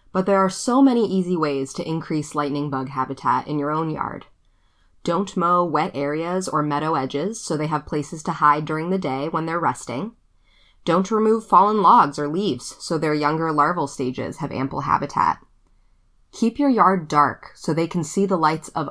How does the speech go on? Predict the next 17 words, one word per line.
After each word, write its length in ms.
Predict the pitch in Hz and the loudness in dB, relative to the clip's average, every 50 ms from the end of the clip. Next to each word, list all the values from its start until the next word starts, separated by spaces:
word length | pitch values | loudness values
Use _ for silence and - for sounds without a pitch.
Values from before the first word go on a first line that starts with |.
| - | -2
other 240 | 151 160 165 165 156 | -2 0 0 0 0
lightning 380 | 151 151 151 151 - 135 127 123 | 0 0 -2 -2 -4 -4 -4 -4
bugs 460 | - 73 76 110 - - - - - _ | -4 -6 -6 -6 -10 -14 -18 -18 -16 _
rather 300 | - 151 147 147 160 147 | 2 4 4 4 4 -2
than 160 | 139 135 131 | -2 -2 -2
yours. 520 | 135 139 139 117 - 110 113 - - - _ _ _ _ _ _ _ _ _ _ _ _ _ - - - | -2 -2 -2 -2 -4 -6 -10 -12 -18 -20 _ _ _ _ _ _ _ _ _ _ _ _ _ -20 -8 -4
And 200 | 185 165 170 156 | -4 -4 -2 4
definitely 520 | 185 185 196 - 226 214 - - 202 180 | 4 4 4 4 0 -2 0 0 0 0
don't 420 | 156 147 165 151 147 151 151 - | 0 0 0 0 0 0 -2 -2
use 180 | - 143 135 - - | -4 -4 -4 -4 -4
pesticides 720 | - 131 131 - - 139 - - 131 123 127 131 - - | -4 -4 -4 -4 -10 -10 -2 0 0 0 0 -4 -6 -2
that 180 | - 143 - - | -2 -2 0 2
indiscriminately 800 | 180 180 185 175 156 - - - 147 147 147 147 - - 139 139 | 2 2 2 2 0 -6 -4 -4 -2 -2 -2 -4 -4 -6 -8 -8
kill 340 | - - 151 143 139 - - | -8 -6 -4 -4 -4 0 2
all 280 | - 165 165 160 147 143 | 6 6 6 6 4 2
so-called 720 | - - - 143 135 127 - - 135 120 120 117 - - | -2 -4 -4 -4 -4 -4 -2 0 0 0 0 -2 -8 -10
pests, 560 | - - 117 117 117 - - - - - - | -4 -2 -2 -2 -2 -6 -16 -18 -18 -20 -20